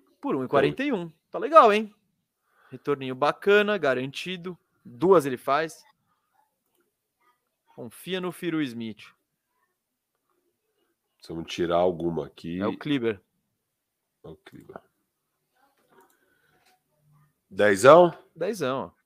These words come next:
Speaker 1: Dois ponto seis é um retorninho bacana.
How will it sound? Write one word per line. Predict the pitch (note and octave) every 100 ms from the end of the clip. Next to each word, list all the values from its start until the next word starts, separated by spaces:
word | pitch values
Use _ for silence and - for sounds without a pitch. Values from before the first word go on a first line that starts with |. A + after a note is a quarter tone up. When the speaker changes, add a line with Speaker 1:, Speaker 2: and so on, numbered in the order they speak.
| _ _ _ _ _ _ _ _ _ _ _ _ _
Speaker 1:
Dois | - D#3 C#3
ponto | E3+ E3+
seis | C#3 C3
é |
um |
retorninho | D#3 E3+ G3 G#3
bacana. | C4 C4 F#3+ A2 F2+